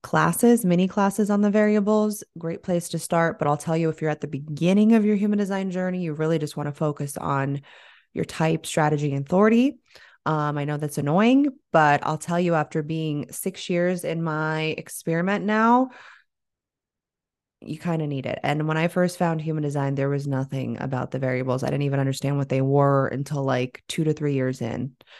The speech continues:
Um, so yeah, it's been, it's been a week. I have allowed myself on the day of my accident to just let the thoughts pass and not try to attach to them.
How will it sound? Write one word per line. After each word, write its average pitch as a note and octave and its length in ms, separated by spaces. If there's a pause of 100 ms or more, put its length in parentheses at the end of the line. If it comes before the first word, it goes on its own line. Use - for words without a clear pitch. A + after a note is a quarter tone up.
(320)
Um, C#3 520 (1500)
so E3+ 520
yeah, D3+ 300
it's - 180
been, F#3+ 500
it's - 220
been G#3+ 340
a - 100
week. D3+ 520 (180)
I D3 640
have D3+ 240
allowed D3+ 440
myself D3 540
on D#3+ 160
the D3 100
day C#3+ 280
of C#3+ 120
my C3+ 120
accident E3 720 (760)
to F#3+ 100
just F#3 640 (100)
let F3+ 220
the G#3 80
thoughts D#3 420
pass F#3 880
and F3+ 160
not E3 280
try E3 280
to E3 220
attach D3 600
to G3 60
them. G#3 600